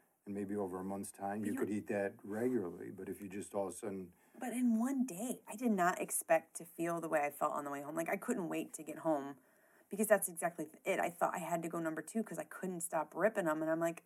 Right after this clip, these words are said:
Speaker 2: "This is not okay. This is, this, like, hurts." <laughs> Like,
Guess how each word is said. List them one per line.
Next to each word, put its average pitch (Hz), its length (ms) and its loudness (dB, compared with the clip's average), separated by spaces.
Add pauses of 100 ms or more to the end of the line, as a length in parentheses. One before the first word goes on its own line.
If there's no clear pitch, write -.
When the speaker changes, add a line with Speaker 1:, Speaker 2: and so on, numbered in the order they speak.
Speaker 2:
"This - 280 4
is 392 180 6
not 277 300 6
okay. 214 340 8
This 196 320 0
is, 240 120 -4 (300)
this, 302 180 4
like, 349 120 4
hurts." 214 680 8
<laughs> - 60 -20
Like, 294 460 10